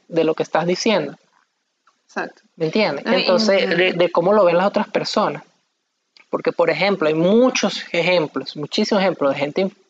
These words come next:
Speaker 1: que influye, que hace cosas que no son malas, pero al hacerla ya está dando malos ejemplos.
Speaker 2: Exacto.
Speaker 1: Hay deportistas, hay, eh, hay, hay cantantes y hay artistas,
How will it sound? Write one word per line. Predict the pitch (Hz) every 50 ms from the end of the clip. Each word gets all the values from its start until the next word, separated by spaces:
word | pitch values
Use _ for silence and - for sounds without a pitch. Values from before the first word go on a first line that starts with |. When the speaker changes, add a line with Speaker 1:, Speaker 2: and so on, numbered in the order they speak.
| _
Speaker 1:
que | - - 147
influye, | 143 147 - - 185 202 196 175 - 226 - - _ _ _ _ _ _ _ _ _ _ _
que | - 180 180
hace | 165 160 - 190 196 -
cosas | - 269 294 262 - - 254 -
que | - 151 143 139 - _ _ -
no | 160 156 147 151
son | - - - 233 262 269
malas, | 262 208 160 165 202 254 247 - - -
pero | - 214 180 175 175 262 349 370 - - -
al | - 165 170 156
hacerla | 160 165 - - 277 226 196 202 240 285 277
ya | 220 175 170
está | 165 - - 180
dando | 175 175 185 185 190
malos | 190 208 214 208 190 175 170
ejemplos. | 165 160 - 285 311 277 190 - 147 127 123 - - - _ _ _ _ _ _ _ _ _ _ _ _ _ _ _ _ _ _ _ _ _ _ _ _ _ _
Speaker 2:
Exacto. | _ - - - 160
Speaker 1:
Hay | 165
deportistas, | 165 - 208 - 180 - - 269 320 320 277 - - - 185 160
hay, | 165 151 147 151 151 147
eh, | 151 151 151 147 147 147
hay, | 143 147 151 -
hay | - 147 143 143
cantantes | - - 143 151 143 - - 180 240 277 269 247 226 220 208 196
y | 185 170 160 156
hay | 147 135
artistas, | 131 143 160 - - 220 226 - _ - 156 165